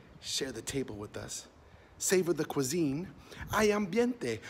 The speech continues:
must be a celebration. I wrote this poem to be like an invitation.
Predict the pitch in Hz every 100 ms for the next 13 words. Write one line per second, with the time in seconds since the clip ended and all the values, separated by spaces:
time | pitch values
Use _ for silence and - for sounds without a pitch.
0 | - 202 233 - - 254 254 - - 185
1 | 180 196 214 - - 123 - 160 160 170
2 | - 143 - 180 170 151 147 120 175 175
3 | 151 - 139 135 165 135 123 - 190 156
4 | - 107